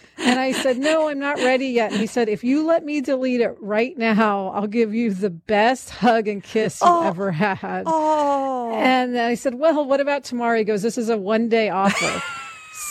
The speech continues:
Speaker 1: So I said, "Okay." And he deleted it. And I did get the most amazing hug and kiss from him.
Speaker 2: Oh.
Speaker 1: So although I'm giving myself a demerit, I have to tell you, it is deleted again.
Speaker 2: Yeah.
Speaker 1: And I am not <laughs> gonna put it back.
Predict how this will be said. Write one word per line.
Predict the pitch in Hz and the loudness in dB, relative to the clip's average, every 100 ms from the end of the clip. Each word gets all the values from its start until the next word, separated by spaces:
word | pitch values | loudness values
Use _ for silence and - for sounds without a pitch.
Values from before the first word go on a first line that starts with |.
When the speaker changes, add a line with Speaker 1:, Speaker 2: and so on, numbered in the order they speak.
| 247 | 2
Speaker 1:
So | 247 240 240 226 | 4 4 4 2
I | 220 | -2
said, | 214 240 | 0 0
"Okay." | 202 247 254 285 262 247 | 2 2 2 4 4 2
And | 220 214 | 0 0
he | 220 | 2
deleted | 220 233 262 262 220 | 2 2 2 2 2
it. | 190 185 - - | 2 0 -4 -4
And | 220 208 | 0 2
I | 196 | 2
did | 208 196 | 2 2
get | 208 180 | 2 0
the | 185 | -2
most | 196 196 - | -2 -4 -4
amazing | 208 196 208 202 196 180 | -2 2 4 4 0 0
hug | 190 185 | 0 0
and | 185 | -4
kiss | 175 196 - | -4 -4 -4
from | 180 175 | -8 -6
him. | 170 165 165 - - | -6 -6 -10 -18 -8
Speaker 2:
Oh. | 170 302 285 | -2 0 2
Speaker 1:
So | 247 226 208 202 - _ - | 2 2 0 -6 -14 _ -2
although | 240 226 | 2 4
I'm | 233 247 | 4 2
giving | 254 254 | 0 0
myself | 233 226 226 220 | -2 0 2 2
a | 208 | 0
demerit, | 196 202 196 185 | 0 2 2 2
I | 175 | 2
have | 185 190 | 0 -2
to | 208 | -4
tell | - 202 | 0 2
you, | 196 | 2
it | 190 | 0
is | 202 233 226 | 4 4 4
deleted | 202 247 247 240 220 | 0 0 2 2 2
again. | 196 185 180 170 175 185 | 0 0 -2 -2 -6 -8
Speaker 2:
Yeah. | 185 160 170 | 0 2 2
Speaker 1:
And | 196 | -2
I | 190 190 185 - | -4 -4 -6 -8
am | 208 190 | -8 -6
not | 190 202 220 233 | 0 0 0 0
<laughs> | |
gonna | 180 220 | 0 2
put | - - 220 | 0 -4 -4
it | 202 | -4
back. | - 170 - - - | -4 -6 -6 -10 -16